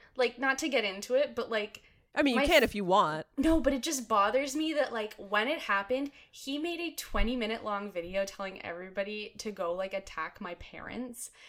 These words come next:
Speaker 1: And, like, it wasn't even about the video. It was, like, attacking my, my,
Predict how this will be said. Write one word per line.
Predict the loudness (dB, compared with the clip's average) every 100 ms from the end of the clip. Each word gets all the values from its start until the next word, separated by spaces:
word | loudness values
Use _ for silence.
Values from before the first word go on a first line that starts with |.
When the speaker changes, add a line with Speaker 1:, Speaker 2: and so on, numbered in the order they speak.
| -20 -8
Speaker 1:
And, | -6 -4
like, | -4 -6 -10 -20 _ 0
it | 4 6
wasn't | 4 2
even | -2 -2
about | -2 -2 -4
the | -8
video. | -6 -6 -6 -4
It | -4
was, | -2 -2 -2
like, | -4 -6 -8
attacking | -8 -4 -4 -2 -6 -6 -8 -10
my, | -6 -2 -2 -4 -8 -14 _ _ _ _ -20 -20 -18
my, | -8 -4 -2 -2